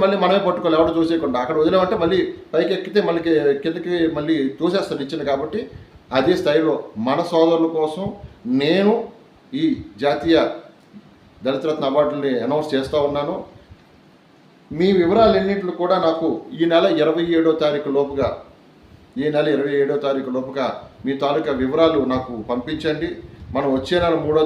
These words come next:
తారీఖున విశాఖపట్నంలో భారీ స్థాయిలో జరగబోయే ఈ కార్యక్రమంలో అందరం కలుసుకుందాం. మరోసారి చెప్తున్నాను సోదరులారా, ప్రతి ఒక్కరూ కూడా దీనికి అర్హులమే. నేను అర్హుడిని కాదు అనుకోవద్దు, ఎందుకంటే మనం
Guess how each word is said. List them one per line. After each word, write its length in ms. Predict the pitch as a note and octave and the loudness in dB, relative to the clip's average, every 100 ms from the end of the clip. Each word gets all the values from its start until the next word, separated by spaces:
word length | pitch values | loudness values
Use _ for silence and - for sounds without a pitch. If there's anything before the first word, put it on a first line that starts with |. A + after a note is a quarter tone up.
| D3+ | 2
తారీఖున 260 | D3 D3 B2 | 0 -2 -2
విశాఖపట్నంలో 760 | D#3+ D3+ - C#3+ C#3+ C#3 C3 G#2 - - - - G#2+ | 0 -2 -2 -6 -4 -2 0 -2 -4 -14 -20 -10 0
భారీ 260 | C#3 E3 - | 4 4 2
స్థాయిలో 320 | E3 D3+ D3+ C#3+ | 2 2 2 0
జరగబోయే 360 | C#3 C#3 C3+ B2+ | 0 0 0 -2
ఈ 20 | C3+ | 0
కార్యక్రమంలో 500 | C#3+ D#3 C#3+ C#3 C3 - - - B2+ | -2 -2 -4 -2 -2 -4 -10 -8 -4
అందరం 340 | D#3+ F#3+ F#3+ E3+ | 0 0 0 0
కలుసుకుందాం. 520 | D#3 D#3+ E3 E3 F3+ - - - | 0 0 0 0 -2 -4 -12 -2
మరోసారి 480 | C#3+ F3+ F#3 F3+ F3+ F3 | 2 2 2 2 0 -2
చెప్తున్నాను 360 | E3 F3+ F3 E3 | -4 -2 -2 2
సోదరులారా, 400 | E3 E3 D#3+ - - - - - D3 | 2 4 2 -2 -6 -16 -20 -4 0
ప్రతి 440 | D#3+ - G3 G#3 G#3 F#3+ | 0 0 2 4 6 4
ఒక్కరూ 320 | - G3+ G3+ G3 F#3 | 0 0 2 0 -2
కూడా 140 | F3+ E3+ | -2 0
దీనికి 200 | E3 D#3+ D3+ | 0 2 2
అర్హులమే. 460 | E3 E3 D#3+ D3+ G#2+ - - - - - - - - _ _ _ _ _ B2+ | 4 4 2 0 -2 -8 -18 -20 -20 -20 -20 -20 -20 _ _ _ _ _ -2
నేను 240 | C#3+ E3 D#3 | 2 4 4
అర్హుడిని 340 | D#3+ F3 E3 D#3 | 2 2 -2 0
కాదు 140 | D#3+ D3 | 0 0
అనుకోవద్దు, 320 | - D#3 C#3 | 0 0 0
ఎందుకంటే 520 | D3+ E3+ E3+ E3 E3+ D#3+ G3 G3+ - - - B2 | -2 0 0 0 2 0 0 -6 -14 -20 -14 -2
మనం 220 | D3 F#3+ | 0 2